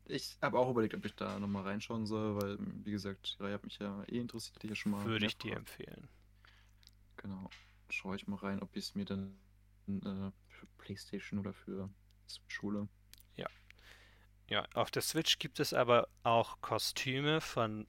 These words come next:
Speaker 2: einigen Nintendo-Figuren. Das darfst du dir nicht entgehen lassen.
Speaker 1: Oh, da will mich direkt, weißt du,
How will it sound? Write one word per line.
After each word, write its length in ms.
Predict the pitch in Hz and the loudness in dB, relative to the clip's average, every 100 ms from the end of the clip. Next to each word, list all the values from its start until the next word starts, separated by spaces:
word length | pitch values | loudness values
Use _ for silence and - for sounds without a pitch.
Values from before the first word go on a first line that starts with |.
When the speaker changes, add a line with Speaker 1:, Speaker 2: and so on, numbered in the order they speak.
| - | 4
Speaker 2:
einigen 520 | 117 113 131 135 143 | 6 6 4 -2 -2
Nintendo-Figuren. 880 | 131 120 120 110 98 120 101 107 101 | -2 0 0 2 -2 -4 -6 -6 -4
Das 180 | 104 - | -6 0
darfst 300 | 101 - - | 0 0 -6
du 40 | |
dir 80 | 110 | -2
nicht 220 | 135 - | -4 -2
entgehen 440 | 156 143 147 120 95 | -4 2 6 6 4
lassen. 500 | 95 - - 117 - - - | -2 -2 -8 -14 -16 -6 4
Speaker 1:
Oh, 960 | 127 131 139 147 135 120 113 107 104 101 | 6 8 10 10 8 8 8 6 6 4
da 60 | |
will 200 | 104 110 113 | 4 4 4
mich 180 | 110 | 2
direkt, 440 | - 123 139 - - - - - | 4 4 4 -4 -14 -18 -12 2
weißt 240 | 160 - | 4 8
du, 140 | 208 | 6